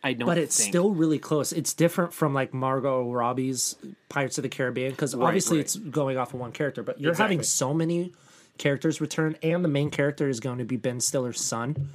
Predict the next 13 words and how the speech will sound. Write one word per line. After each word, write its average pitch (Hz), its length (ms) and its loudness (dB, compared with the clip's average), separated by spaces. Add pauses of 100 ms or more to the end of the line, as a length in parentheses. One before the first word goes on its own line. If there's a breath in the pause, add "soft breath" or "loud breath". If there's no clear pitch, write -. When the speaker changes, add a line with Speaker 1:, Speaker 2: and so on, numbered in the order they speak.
(420 loud breath)
Speaker 2:
It's 147 160 0
really 175 160 4
hard 165 400 2
to 143 160 -2
kinda 135 300 -2
say 139 240 0
that 123 180 -2
that's 123 220 -4
a, 110 260 -4 (160)
that's 131 220 -6
a 123 40 -4
straight 135 380 -2
shot, 139 400 -2